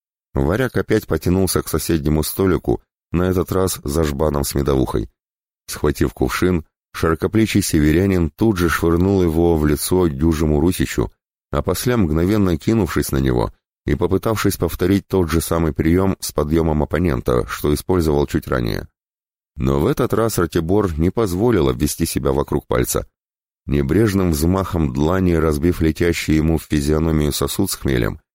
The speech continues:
рыжеволосый ратник всадил могучий крюк навстречу несущемуся на него противнику. Каково же было удивление мирградского витязя, когда его пудовый кулак прорезал пустоту.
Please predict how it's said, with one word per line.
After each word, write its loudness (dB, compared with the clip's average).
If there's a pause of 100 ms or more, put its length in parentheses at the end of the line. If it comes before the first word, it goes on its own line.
(260)
рыжеволосый 0
ратник 0
всадил 0
могучий 2
крюк -2
навстречу -2
несущемуся -2
на 0
него 0
противнику. -4 (720)
Каково 0
же 0
было 2
удивление 2
мирградского 0
витязя, 0 (320)
когда 0
его 4
пудовый 2
кулак 0
прорезал 0
пустоту. -2